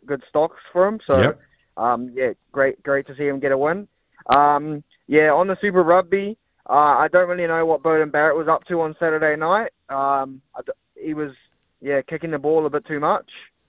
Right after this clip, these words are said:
Speaker 2: I feel like that
Speaker 1: Um,
Speaker 2: was a team tactic. Like, I, I don't know, but it looked like because Caleb Clark was doing it as well, they were kicking, and it was just like, "We're gonna turn these
Speaker 1: Yeah,
Speaker 2: guys
Speaker 1: like,
Speaker 2: around and try and pin them down." It looked like
Speaker 1: kicking out on the full as well.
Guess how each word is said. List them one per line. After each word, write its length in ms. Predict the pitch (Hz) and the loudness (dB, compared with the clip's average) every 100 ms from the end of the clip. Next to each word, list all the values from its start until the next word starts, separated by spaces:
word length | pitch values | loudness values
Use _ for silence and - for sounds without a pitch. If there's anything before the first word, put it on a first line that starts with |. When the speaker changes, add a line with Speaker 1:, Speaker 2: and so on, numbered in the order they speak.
| _ _ _ _ _ - - | _ _ _ _ _ -10 -4
Speaker 2:
I 60 | |
feel 240 | 160 220 254 | 0 2 4
like 180 | 247 190 | 4 4
that 160 | 190 | 4
Speaker 1:
Um, 60 | 180 | 4
Speaker 2:
was 140 | 156 | 2
a 80 | 147 | 0
team 440 | - 160 165 185 | 0 2 2 2
tactic. 500 | - 185 185 220 220 | 2 0 0 -2 -2
Like, 200 | 185 156 | 0 2
I, 80 | 160 160 - - - | 2 -2 -10 -20 -4
I 80 | 143 | 0
don't 260 | 160 185 123 | 2 2 2
know, 400 | 131 143 208 233 _ _ | 4 4 2 0 _ _
but 360 | 143 139 - - - - - _ _ _ | 0 0 -2 -16 -20 -20 -20 _ _ _
it 160 | 160 170 | -2 2
looked 360 | 160 170 202 | 2 2 2
like 220 | 147 165 147 | 2 2 0
because 260 | 131 143 | -2 -2
Caleb 340 | - 170 165 120 | 0 2 2 0
Clark 380 | 143 156 165 | 2 2 2
was 140 | 151 123 | -2 0
doing 280 | 156 147 143 | 0 2 2
it 80 | 135 | 0
as 140 | 120 | 0
well, 140 | 147 | 2
they 160 | 175 151 | 2 0
were 80 | 131 | -2
kicking, 440 | - 165 165 196 | -2 -2 0 2
and 120 | 165 | 2
it 40 | 135 | 2
was 140 | 131 | 0
just 180 | 151 135 | 0 0
like, 160 | 135 135 | 0 2
"We're 120 | 127 | 0
gonna 180 | 135 123 | 2 0
turn 320 | - 147 143 | 0 2 4
these 180 | 131 135 | 2 2
Speaker 1:
Yeah, 40 | |
Speaker 2:
guys 260 | 135 131 120 | 2 2 2
Speaker 1:
like, 20 | |
Speaker 2:
around 240 | 127 131 127 | 2 2 0
and 100 | 120 | 0
try 160 | 135 127 | 2 2
and 100 | 120 | 2
pin 160 | 139 | 0
them 120 | 127 | 0
down." 200 | 123 139 | 2 0
It 140 | 135 135 | 0 0
looked 280 | 156 170 160 | 0 0 0
like 280 | 139 135 | 2 2
Speaker 1:
kicking 160 | 180 175 | 0 0
out 100 | 170 | 0
on 100 | 165 | 0
the 80 | 160 | -6
full 300 | - 190 180 | -2 -2 -2
as 60 | |
well. 420 | 147 170 185 214 | 0 4 4 2